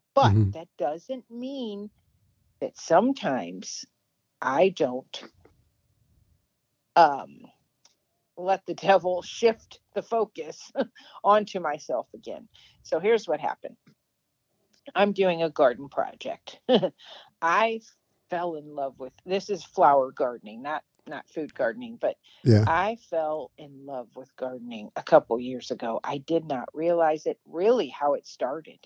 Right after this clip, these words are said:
Speaker 1: is I was saying all the time, "I'm not creative. I'm not creative. I'm
Speaker 2: Mm.
Speaker 1: not creative." And I remember the day God told me,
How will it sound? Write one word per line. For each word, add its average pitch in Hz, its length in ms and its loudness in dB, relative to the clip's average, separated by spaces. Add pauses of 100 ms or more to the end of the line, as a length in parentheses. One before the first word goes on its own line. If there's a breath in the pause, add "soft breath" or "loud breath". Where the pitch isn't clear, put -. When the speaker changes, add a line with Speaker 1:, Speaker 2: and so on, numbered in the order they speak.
(160)
Speaker 1:
is 143 220 -14
I 196 220 2
was 139 220 2
saying 135 500 -6
all 156 220 4
the - 120 -12
time, 135 480 -8 (120)
"I'm 170 200 -2
not 147 220 -4
creative. 131 500 -6 (400)
I'm 175 160 4
not 160 220 2
creative. 135 640 -10
I'm 180 220 8
Speaker 2:
Mm. - 20 0
Speaker 1:
not 160 220 -2
creative." 147 440 -8 (460 loud breath)
And 151 140 -2
I 180 100 2
remember 165 460 -6
the 135 120 -16
day 160 400 -4
God 165 280 2
told 247 240 -4
me, 143 280 -8